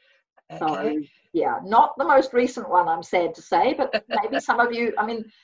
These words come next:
Speaker 2: when I wrote about it in my newsletter,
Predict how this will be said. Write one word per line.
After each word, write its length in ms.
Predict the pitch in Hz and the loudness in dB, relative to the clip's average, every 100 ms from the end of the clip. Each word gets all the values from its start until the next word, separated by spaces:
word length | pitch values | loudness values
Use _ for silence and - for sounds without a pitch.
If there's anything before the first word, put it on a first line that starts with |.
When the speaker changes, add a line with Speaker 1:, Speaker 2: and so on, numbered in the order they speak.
| _ _ _ _ _ - | _ _ _ _ _ -2
Speaker 2:
when 180 | 233 247 | 2 4
I 100 | 226 | 6
wrote 280 | 226 254 262 | 6 4 6
about 260 | 220 196 | 4 4
it 100 | 202 | 0
in 140 | 190 190 | -6 0
my 160 | 185 | 0
newsletter, 840 | 185 214 254 247 160 - 139 139 | 0 -2 -2 0 -2 -2 -4 -4